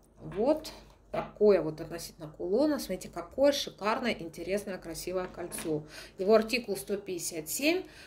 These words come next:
шесть с половиной. Это должен был быть, э, размер. Мне кажется, что он чуть-чуть больше, чем шесть с половиной.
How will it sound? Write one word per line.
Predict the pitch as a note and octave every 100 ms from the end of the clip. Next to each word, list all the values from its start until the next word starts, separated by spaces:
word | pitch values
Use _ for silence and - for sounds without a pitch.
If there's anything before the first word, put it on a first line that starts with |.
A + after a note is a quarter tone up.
| -
шесть | - C4 B3+ -
с |
половиной. | - G#3 G3 G3 G#3+ F#3+ E3+ D3+ D3+ - _ _ _ _ _ _ _ -
Это | F#3 - F3+ E3+ D#3 - - - - - -
должен | - G#3 G3+ F3+ F3+
был | E3 F3
быть, | D#3+ D#3+ G#3+ F3+ - - - - - - _ - - _ _ -
э, | D#3 D#3 D#3 D#3 D#3 - - _ _ - - _ _ _ - _ _ _ - - - -
размер. | F3 E3 E3+ E3 G#3+ F#4 - - - _ _ _ _ _ _ _ _ _ - -
Мне | F3+ F#3
кажется, | F#3 F3+ -
что | F3+
он | D#3
чуть-чуть | D3+ - E3
больше, | D#3+ E3 D3+ D3
чем | - D#3
шесть | - D#3+
с | -
половиной. | E3+ E3 E3 A3+ C#4 D4